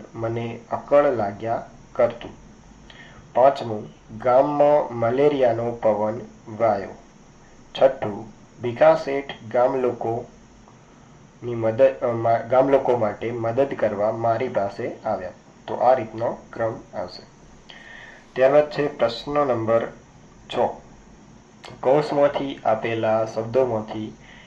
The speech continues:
યોગ્ય વિકલ્પ પસંદ કરી ખાલી જગ્યા પૂરો. સૌપ્રથમ છે, "ઘરમાં બધી વસ્તુઓ લગર વગર એટલે કે અવ્યવસ્થિત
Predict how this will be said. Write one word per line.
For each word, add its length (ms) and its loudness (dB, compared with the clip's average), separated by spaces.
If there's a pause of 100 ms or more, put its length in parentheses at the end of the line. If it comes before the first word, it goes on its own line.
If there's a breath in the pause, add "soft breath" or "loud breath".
(140 loud breath)
યોગ્ય 500 0
વિકલ્પ 380 2 (180)
પસંદ 360 -4
કરી 380 2 (200)
ખાલી 220 4
જગ્યા 300 -4
પૂરો. 360 -8 (720)
સૌપ્રથમ 500 2
છે, 300 -8
"ઘરમાં 640 0
બધી 280 -4
વસ્તુઓ 540 -6 (220)
લગર 420 4
વગર 340 -4 (680 loud breath)
એટલે 260 -2
કે 200 -4
અવ્યવસ્થિત 760 4